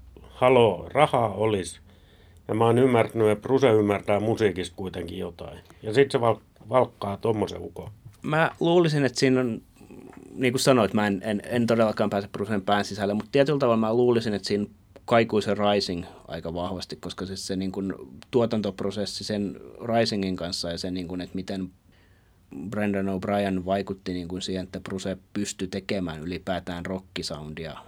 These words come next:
Speaker 2: nykyään. Ja siis se tavallaan se vaikutus, mikä Brendanilla oli silloin yhdeksänkymmentäluvun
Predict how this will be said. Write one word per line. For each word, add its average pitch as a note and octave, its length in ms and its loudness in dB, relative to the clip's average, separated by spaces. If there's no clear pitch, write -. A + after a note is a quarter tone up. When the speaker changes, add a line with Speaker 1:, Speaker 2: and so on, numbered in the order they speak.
Speaker 2:
nykyään. D#2+ 500 -10
Ja E2 80 -12
siis - 380 -12
se F#2+ 140 -8
tavallaan G2+ 500 -4
se A2+ 220 2
vaikutus, C3 500 6
mikä G2+ 220 -2
Brendanilla G2+ 640 0
oli G2+ 180 -2
silloin G2 320 -2
yhdeksänkymmentäluvun F#2+ 800 -4